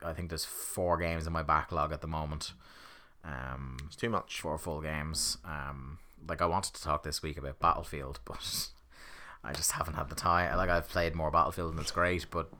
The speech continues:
Speaker 1: with No Man's Sky, with Pokemon, I just haven't had the time. Anyway, let's move on.
Speaker 2: Sure.
Speaker 1: Uh, Black Friday was last Friday.
Speaker 2: Yeah, that was a thing.
Speaker 1: And, uh, some interesting numbers coming out of there. Uh, one point nine million games sold during Black Friday event. Uh,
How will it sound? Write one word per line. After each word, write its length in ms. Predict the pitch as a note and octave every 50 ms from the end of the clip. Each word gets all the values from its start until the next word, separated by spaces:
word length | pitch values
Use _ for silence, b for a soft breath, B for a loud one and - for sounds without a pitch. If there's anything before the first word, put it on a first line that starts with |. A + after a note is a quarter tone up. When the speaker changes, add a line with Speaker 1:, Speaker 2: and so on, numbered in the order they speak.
| - - F2
Speaker 1:
with 180 | F2+ F2 - E2+
No 140 | F2 E2+
Man's 240 | E2+ E2+ E2 D#2+ D#2
Sky, 300 | - - F2 E2+ E2+ E2+
with 120 | D#2+ D#2 -
Pokemon, 420 | - E2 F2 - F2 E2+ E2+ E2
I 40 | D#2+
just 120 | D#2 D#2+ -
haven't 160 | F#2 E2+ D#2+
had 100 | D#2+ D#2
the 60 | D#2
time. 340 | - F#2 F2+ F2+ E2+ E2 - -
Anyway, 360 | G2+ G2 F#2+ F#2 F2 D#2+ D#2 -
let's 180 | F#2+ F2+ F2 G2
move 200 | G2+ F#2+ F2 F#2
on. 220 | F#2 F2 F2 D#2+ -
Speaker 2:
Sure. 220 | - - F2+ D#2 B B B B B B
Speaker 1:
Uh, 160 | E2+ E2+ E2
Black 280 | F#2 G#2 G#2+ - - -
Friday 520 | - - F#2 G2 G#2+ A#2+ G#2+ F2+ E2+ D#2+ - -
was 240 | G2 F2+ F2 E2+ F#2+
last 320 | F#2 F2+ F#2 F#2 - -
Friday. 400 | - G2+ F#2 F#2+ F#2+ G#2 A2+ B2+ -
Speaker 2:
Yeah, 140 | A2+ C#3+ D3
that 120 | - D3 C3
was 100 | B2 A2+
a 20 | G#2+
thing. 260 | A#2+ C3 D3+ D#3+ D#3
Speaker 1:
And, 300 | - G2 G2 G2 F#2+ F#2+ G2
uh, 140 | F#2+ F#2+ F#2
some 180 | - - A2+
interesting 300 | A2+ G#2+ - - G2 F#2
numbers 340 | F#2+ G2+ A2 A2 G#2+ F#2+ -
coming 220 | - F#2 F#2 F2
out 120 | F2 F2 E2+
of 80 | D#2
there. 300 | E2 F2+ F2+ F2 E2+ - B B B B B B B B B
Uh, 140 | F2+ F2 F2
one 380 | - G2+ F#2+ F#2+ A2+ D3 E3 D#3
point 320 | - - - D#3+ C#3+ A2+
nine 540 | B2+ B2+ B2+ B2+ C3 B2+ B2 B2 A#2+ A#2+ B2
million 420 | B2+ C3 C3+ C3+ C#3 C#3 C3+ C3 B2
games 480 | A#2 A2+ A2+ A2+ A2+ A2 G#2 F#2+ -
sold 320 | - G2+ G2 G2 G2+ F#2 F#2
during 240 | G2 G2 F#2+ F2+
Black 240 | E2 F#2 F#2 F2+ -
Friday 320 | - - G2+ F#2+ F2+ F2+ F2+
event. 460 | F2 D#2+ F2+ F2+ F2 E2 D#2+ - -
Uh, 260 | - F2+ F2 E2+ E2+